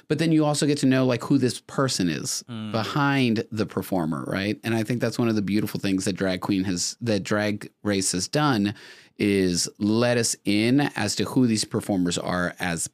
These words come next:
Speaker 1: people.
Speaker 2: Mm-hmm.
Speaker 1: So that's why it really surprises me that it has not been something that has, like, you know, infiltrated your life in, in, in the past, because as a, as an Emmy Award winning reality T V show,
Speaker 2: Sure.
Speaker 1: like, clearly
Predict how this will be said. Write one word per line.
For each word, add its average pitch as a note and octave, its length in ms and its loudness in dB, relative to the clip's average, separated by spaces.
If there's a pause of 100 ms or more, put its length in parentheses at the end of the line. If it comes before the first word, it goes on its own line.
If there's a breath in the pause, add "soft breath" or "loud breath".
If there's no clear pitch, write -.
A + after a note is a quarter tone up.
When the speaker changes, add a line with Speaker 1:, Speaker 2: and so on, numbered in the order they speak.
(120)
Speaker 1:
people. F#3 520 0 (120)
Speaker 2:
Mm-hmm. G2+ 300 -4
Speaker 1:
So D3+ 100 -2
that's D#3 160 0
why E3 60 2
it D#3 60 2
really D#3 200 2
surprises - 1000 -2
me D2 340 -2 (480 loud breath)
that A2 560 2
it C#3+ 160 2
has D#3 120 4
not F3+ 180 2
been F3 100 0
something D#3+ 260 2
that D#3 120 2
has, C#3 200 2
like, C3 400 0
you E3 100 0
know, C#3 200 0
infiltrated D#3 640 0
your D3 100 2
life D#3 460 -2
in, C#3 380 4
in, C#3+ 420 2
in D#3+ 200 2
the E3 60 2
past, - 460 -4
because B2 600 0
as D3 340 2
a, D3 460 4 (580 loud breath)
as D3+ 220 2
an F3 140 2 (100)
Emmy D#3+ 280 4
Award D#3 500 4
winning D3 540 4
reality C#3 540 4
T G3+ 220 2
V D3+ 120 4
show, A#2 260 2
Speaker 2:
Sure. A#2+ 140 4
Speaker 1:
like, B2 220 0
clearly D#3 760 4